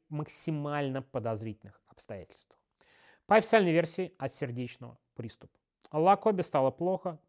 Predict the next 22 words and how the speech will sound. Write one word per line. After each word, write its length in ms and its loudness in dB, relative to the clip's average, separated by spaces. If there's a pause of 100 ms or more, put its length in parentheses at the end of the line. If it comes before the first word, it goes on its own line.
после 420 -4
ужина 540 -4
у 80 -6
Берии. 520 -4 (440)
Несмотря 320 -2
на 80 -4
натянутые 420 -8
отношения 480 -6
и 100 -12
ссору 360 -10
накануне, 500 -4 (400)
Лакоба 400 0
пришел 420 -2
на 200 -4
ужин 360 0 (100)
по 100 -4
приглашению 600 -2
матери 560 -4
Берии. 480 -10 (520)
После 240 0
этого 240 2
они 280 -4